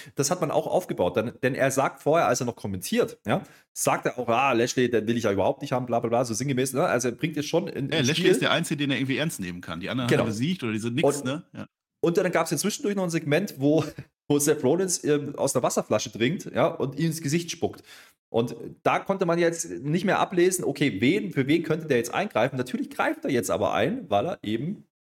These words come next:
Speaker 1: nicht den Lashley will, weil der ist, der ist der Einzige, den er ernst nimmt. Den Rollins hat er ja schon besiegt.
Speaker 2: Ja, und weil er jetzt die Chance dazu hat, weil Omos ja jetzt den Rollins weg, aber der Rollins, der wehrt sich noch und jetzt hast du so ein bisschen Chaos hin und her und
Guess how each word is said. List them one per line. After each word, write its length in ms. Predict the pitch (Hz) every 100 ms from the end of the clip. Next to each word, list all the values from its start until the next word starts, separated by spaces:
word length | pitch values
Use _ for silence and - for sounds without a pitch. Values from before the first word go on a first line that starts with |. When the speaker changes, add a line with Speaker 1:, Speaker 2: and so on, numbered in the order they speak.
| _ _
Speaker 1:
nicht 180 | - 101
den 140 | 135 185
Lashley 340 | 202 113 95
will, 200 | 90 98
weil 100 | 95
der 140 | 95
ist, 180 | 76 -
der 100 | 85
ist 120 | 82
der 100 | 78
Einzige, 240 | 87 110 113
den 100 | 131
er 60 |
ernst 240 | 82 101 -
nimmt. 100 | 90
Den 80 | 90
Rollins 260 | 101 127
hat 100 | 127
er 40 | 135
ja 60 |
schon 160 | 139 160
besiegt. 340 | 160 - - _ _ _ _ _ -
Speaker 2:
Ja, 200 | 95 - _
und 140 | -
weil 100 | 110
er 60 | 117
jetzt 220 | 113 -
die 40 |
Chance 300 | 120 147 139
dazu 260 | - - 80
hat, 180 | 104 -
weil 80 | 90
Omos 300 | 92 107 113
ja 60 |
jetzt 100 | 98
den 100 | 95
Rollins 240 | 90 131 -
weg, 140 | -
aber 160 | 73 98
der 120 | 101
Rollins, 280 | 120 123 120
der 140 | 95
wehrt 180 | 131 -
sich 140 | 127
noch 120 | 98
und 100 | 90
jetzt 120 | 92 127
hast 140 | 127
du 40 |
so 80 | 113
ein 40 | 104
bisschen 200 | 110 101
Chaos 320 | 95 123 131
hin 120 | 117
und 140 | 101
her 220 | 104 98 - - - _ -
und 240 | 143 147